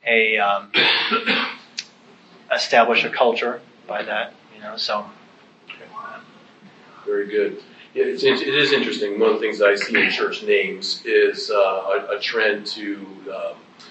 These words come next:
Speaker 2: uh, to go very, very simple, very, very basic. And a number of communities nowadays, I'm seeing the church in Woodstock, the church in Goodland,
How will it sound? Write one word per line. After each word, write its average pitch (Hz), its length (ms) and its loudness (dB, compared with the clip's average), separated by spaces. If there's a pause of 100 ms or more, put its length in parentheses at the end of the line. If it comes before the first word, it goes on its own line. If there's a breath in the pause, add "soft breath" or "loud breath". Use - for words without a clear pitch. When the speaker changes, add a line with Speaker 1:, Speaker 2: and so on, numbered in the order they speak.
(240 loud breath)
Speaker 2:
uh, 85 400 -4 (260)
to 113 140 -8
go 104 300 2
very, 123 280 6
very - 220 -6
simple, 98 520 -4
very, 120 240 4
very 107 260 0
basic. 104 480 -2
And 92 460 -16
a 107 40 -6
number 156 460 0
of 156 120 -8
communities 143 580 -6
nowadays, 98 520 -6
I'm 95 160 -4
seeing 101 560 -8
the 120 240 4
church - 720 2
in 107 460 -2 (420)
Woodstock, - 580 0
the 120 280 2
church - 560 2
in 101 340 0 (200)
Goodland, 117 580 -6